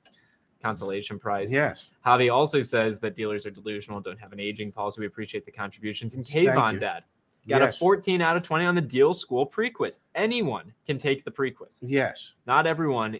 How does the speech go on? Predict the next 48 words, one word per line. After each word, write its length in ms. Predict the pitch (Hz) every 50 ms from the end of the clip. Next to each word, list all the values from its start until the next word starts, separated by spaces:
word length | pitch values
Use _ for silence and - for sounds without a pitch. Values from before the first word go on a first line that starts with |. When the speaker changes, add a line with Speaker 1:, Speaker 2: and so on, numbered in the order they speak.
| - -
Speaker 1:
can 140 | 120 110
view 160 | 98 104 104 101
Deal 180 | 117 123 131
School. 180 | 127 - - 120
You 100 | 113 107 107
either 140 | 104 107 98
have 260 | - - 120 117 -
to 60 | - 110
be 140 | 117 117 110
a 80 | 113
Y 460 | 107 104 104 104 107 113 117 117 120 - -
A 180 | 110 110 110 -
A 180 | 107 107 107
plus 300 | 104 - - 110 104 -
member 200 | - 180 180 175
or 100 | 156 170
you 80 | 156 151
can 140 | - 131 117
purchase 440 | - - 170 170 - 143 127 - -
it 200 | 120 113 107 _ _ _ _ _ _ _ _ -
on 180 | 123 120 117 113
your 220 | 104 101 104 123
own 240 | 139 139 131 127 113
for 100 | - 107
ninety-nine 600 | 104 104 107 107 104 107 107 104 101 101 101 98
dollars. 500 | 107 117 123 123 127 120 117 113 - - _ _ _ _ _ _ _ _ _ _ _ _ _ -
We 100 | 123 123
recommend 360 | 113 110 107 - 110 104 104
doing 180 | 104 104 101 95
a 60 | 95
Y 180 | 98 101 98 98
A 100 | 98 95
plus 260 | 95 - - 98 -
membership. 300 | 120 123 123 113 - 104
It 40 | 90
makes 200 | 107 107 - -
more 100 | 107 104
sense. 240 | - - 131 117 -
But 80 | - 135
you 80 | 135
just 160 | 143 165 151
click 200 | - 175 175 175
on 140 | 170 151 135
Test 320 | - - 165 165 175 - -
Your 80 | 185 170
Car 180 | - 180 175 175
Buying 300 | 170 175 170 170 165 165
Knowledge, 560 | 170 180 196 190 165 147 147 143 - -